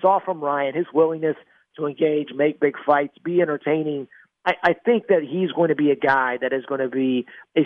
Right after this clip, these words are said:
star in boxing for years to come because he gives fans what they want.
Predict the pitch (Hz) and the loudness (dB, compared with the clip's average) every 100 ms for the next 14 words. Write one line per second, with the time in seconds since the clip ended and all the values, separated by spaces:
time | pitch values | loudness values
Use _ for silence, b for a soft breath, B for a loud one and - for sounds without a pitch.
0 | - - 170 165 147 135 135 - 123 117 | 0 2 2 2 0 0 0 -2 -16 -14
1 | 139 139 151 147 139 - 139 139 127 135 | -12 -4 -2 -2 -4 -2 0 0 -4 -4
2 | 147 147 196 - 190 180 151 160 147 147 | -2 -2 -6 0 0 0 -2 -4 -2 -2
3 | 147 135 135 156 156 | -2 -2 0 0 0